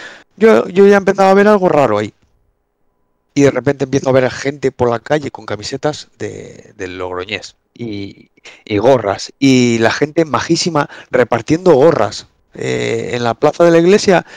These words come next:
repartiendo gorras. Era algo que, que, que yo no sabía lo que era. Era fútbol para mí de otro nivel. Y sí, sí, fuimos a verlo.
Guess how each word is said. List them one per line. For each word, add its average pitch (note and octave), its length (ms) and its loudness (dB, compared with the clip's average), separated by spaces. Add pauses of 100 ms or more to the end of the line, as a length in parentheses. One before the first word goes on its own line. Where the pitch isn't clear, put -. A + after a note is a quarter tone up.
(180)
repartiendo C3 480 -4
gorras. B2 440 -2 (380)
Era D3 240 2
algo F#3+ 300 4
que, - 300 -2
que, A#2 280 -10
que A#2 160 -10
yo D3+ 100 -2
no E3+ 80 -6
sabía B2+ 300 0
lo G#2 80 -2
que G2 100 -8
era. A#2+ 180 -2
Era D#3+ 120 0
fútbol D#3 480 2
para B2 260 -2
mí D#3 140 -4
de C3 80 2
otro A#2+ 180 -8
nivel. G#2 320 -4 (880)
Y G#2+ 560 -2
sí, A2+ 200 -8
sí, C3 220 -8
fuimos A2 320 -10
a G#2+ 80 -2
verlo. C#3+ 460 2